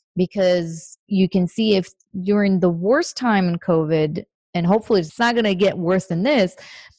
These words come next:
but if during the hard times, the property is performing, statistically, you know, the odds are that it's gonna keep performing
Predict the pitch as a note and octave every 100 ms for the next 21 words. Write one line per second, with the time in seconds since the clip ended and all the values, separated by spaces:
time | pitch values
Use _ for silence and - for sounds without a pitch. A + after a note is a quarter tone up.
0 | _ _ _ F#3 E3+ F#3+ F3+ E3 - _
1 | G#3+ G3+ F3+ D#4 A#4 G4 G#3 A#3 A#3 A#3
2 | A#3 G#3+ G3+ F#3+ F#3 F3 - _ _ -
3 | G3 - B3 C4+ D4 B3+ G#3+ - E3 -
4 | F#3+ A3 C4 D#4+ F4 _ _ _ - -
5 | B3+ F4 G4+ - C#4 - G#3+ G3+ G3+ -
6 | _ _ _ _ - A#3+ A3 G#3 G3+ -
7 | A#3+ E4 F4 C4 A3+ G3+ G3 F3+ - B3
8 | A#3 - - D#4+ E4 - A#3 - A3+ A3+
9 | A3 G3+ F#3